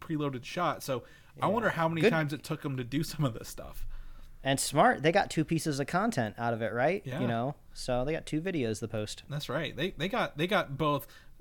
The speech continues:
Speaker 1: Lord of the Rings nerds and film nerds stoked all at once here. Like, very, very
Speaker 2: <laughs>
Speaker 1: thrilled, um, for that. But other than that, I don't know much else about this show. I,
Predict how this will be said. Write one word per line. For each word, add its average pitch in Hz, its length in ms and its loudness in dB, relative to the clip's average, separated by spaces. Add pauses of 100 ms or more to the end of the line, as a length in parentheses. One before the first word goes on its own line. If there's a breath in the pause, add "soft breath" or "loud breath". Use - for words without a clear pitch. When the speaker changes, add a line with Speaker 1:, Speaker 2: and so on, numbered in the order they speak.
(160)
Speaker 1:
Lord 170 180 2
of 175 40 2
the 156 60 0
Rings 175 240 -2
nerds 190 340 -2
and 185 240 -2
film 135 300 2
nerds 120 220 -2
stoked - 480 -4
all 135 240 0
at 110 60 -6
once 139 280 -4
here. - 300 -10 (100)
Like, - 220 -16 (160)
very, 147 240 2
very 143 220 4
Speaker 2:
<laughs> - 20 2
Speaker 1:
thrilled, 110 300 -4 (500 soft breath)
um, 117 320 -6 (100)
for 131 80 -8
that. 143 260 -4
But 135 140 -4
other 240 200 2
than 285 80 4
that, 247 100 2
I 185 80 6
don't 247 120 2
know 214 60 -2
much 165 220 0
else 180 140 -2
about 160 200 -2
this 165 140 -6
show. 180 260 -4
I, 135 260 -4